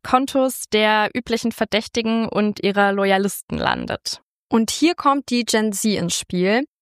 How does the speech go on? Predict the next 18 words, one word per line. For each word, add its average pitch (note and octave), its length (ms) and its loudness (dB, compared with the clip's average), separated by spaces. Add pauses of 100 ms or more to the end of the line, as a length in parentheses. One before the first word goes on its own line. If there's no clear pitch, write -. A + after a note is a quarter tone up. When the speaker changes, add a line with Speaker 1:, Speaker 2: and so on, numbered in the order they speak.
(180)
Speaker 2:
Die D#4 80 6
ist G4 120 0
jetzt E4 280 -2
Mitte, B3+ 240 2
Ende G3+ 160 -2
zwanzig G3 560 -2
und A3 220 -4
weiß, D4+ 500 0
was C4+ 160 0
es C4 140 -6
heißt, E4 380 0
Steuern C#4+ 600 2
und B3+ 260 -2
Versicherungsabgaben - 840 -4
zu - 120 -12
zahlen. - 440 -6 (260)
Speaker 1:
Ja. B3 100 2 (460)
Außerdem C4+ 540 0